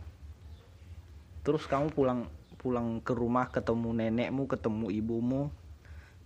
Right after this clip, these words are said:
ketemu kakekmu yang mungkin sudah tua, atau ketemu keluargamu yang ada riwayat penyakit,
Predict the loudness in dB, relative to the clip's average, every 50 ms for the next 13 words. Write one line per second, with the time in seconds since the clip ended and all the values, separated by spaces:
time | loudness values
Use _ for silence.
0 | -18 -10 -6 -4 -2 2 2 2 2 4 4 4 4 4 4 0 0 0 2 2
1 | 2 2 2 0 0 0 0 0 0 -2 -2 -2 -2 -2 -2 -2 -2 -2 -2 0
2 | 0 0 0 0 0 0 0 2 2 2 2 2 2 2 4 4 4 4 4 4
3 | 4 4 4 4 4 4 4 4 4 2 2 2 0 2 2 2 2 2 2 0
4 | 0 0 0 0 0 0 -2 -2 -4 -4